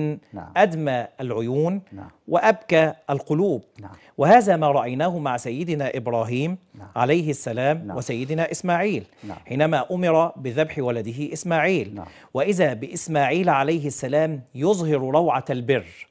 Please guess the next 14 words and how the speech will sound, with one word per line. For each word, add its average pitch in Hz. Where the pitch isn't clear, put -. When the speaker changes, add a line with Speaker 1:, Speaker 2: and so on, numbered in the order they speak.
Speaker 1:
نعم. 101
Speaker 2:
فيقول 165
لأبيه 156
عند 123
ذبحه 151
واستسلامه 135
بين 123
يديه: 120
Speaker 1:
مم. -
Speaker 2:
يا 190
أبت، 143
Speaker 1:
مم. 110
Speaker 2:
أشدد 160
وثاقي 127